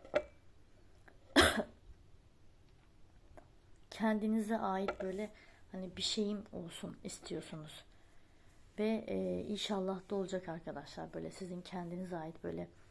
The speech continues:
bir şeyler yapmak istiyorsunuz, bir şeyler yazıp çizmek istiyorsunuz ve yapacaksanız da size çok çok da iyi gelecek ama. Yani onu söyleyeyim size.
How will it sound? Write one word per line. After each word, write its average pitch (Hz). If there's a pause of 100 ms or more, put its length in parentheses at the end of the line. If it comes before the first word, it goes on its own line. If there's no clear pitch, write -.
(500)
bir 190
şeyler 180
yapmak 180
istiyorsunuz, 175
bir 170
şeyler 175
yazıp 175
çizmek 170
istiyorsunuz 175
ve 202 (1700)
yapacaksanız 190
da 202
size 214
çok 208
çok 190
da 202
iyi 190
gelecek 147
ama. 143 (240)
Yani 160
onu 175
söyleyeyim 180
size. -